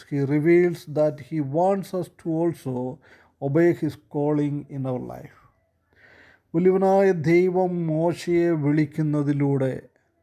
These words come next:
അവൻ വെളിപ്പെടുത്തുന്നതായ കാര്യം ദൈവം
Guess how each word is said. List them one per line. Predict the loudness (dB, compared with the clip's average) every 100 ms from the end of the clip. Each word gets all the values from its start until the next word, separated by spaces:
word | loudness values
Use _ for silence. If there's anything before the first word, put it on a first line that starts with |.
| _ _ _ _ _ _ _ _ _ 2
അവൻ | 4 2 2 2
വെളിപ്പെടുത്തുന്നതായ | 2 2 2 0 -2 -6 -2 0 2 2 -2 0
കാര്യം | 0 2 0 -2 -6 -10 _ _ _ _ _ _ _ -2 4
ദൈവം | 4 4 0